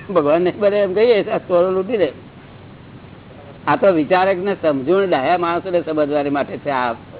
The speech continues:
પેલા લોકો, બહારના લોકો માટે નથી આ વાત. જેમ બિઝનેસ ટ્રીક હોય તે ગ્રાહકો ના સમજે, એ રીતે એ, એ ના સમજે, આ સમજે. આપને સમજાયું?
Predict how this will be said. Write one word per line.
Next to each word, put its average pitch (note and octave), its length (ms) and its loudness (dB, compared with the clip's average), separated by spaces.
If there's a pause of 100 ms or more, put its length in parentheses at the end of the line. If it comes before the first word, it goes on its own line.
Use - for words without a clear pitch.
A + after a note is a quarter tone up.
(500)
પેલા E3+ 220 4
લોકો, F#3 220 -2
બહારના D#3 400 -2
લોકો F#3+ 320 0
માટે F#3+ 260 0
નથી F#3 360 0
આ D#3+ 140 0
વાત. C#3 220 -4 (2000)
જેમ D#3 180 4
બિઝનેસ D#3 440 4
ટ્રીક F3 220 0
હોય F#3 300 4 (400)
તે D#3+ 100 0
ગ્રાહકો E3 380 0
ના G3+ 220 0
સમજે, C#3 360 -8 (1120)
એ E3+ 160 4
રીતે F3+ 200 2
એ, F3+ 340 2 (220)
એ F#3+ 300 2
ના G#3+ 240 0
સમજે, D3+ 240 -2
આ D#3 360 -2
સમજે. C#3+ 300 -8 (3750)
આપને D#3 260 4
સમજાયું? F#3+ 600 2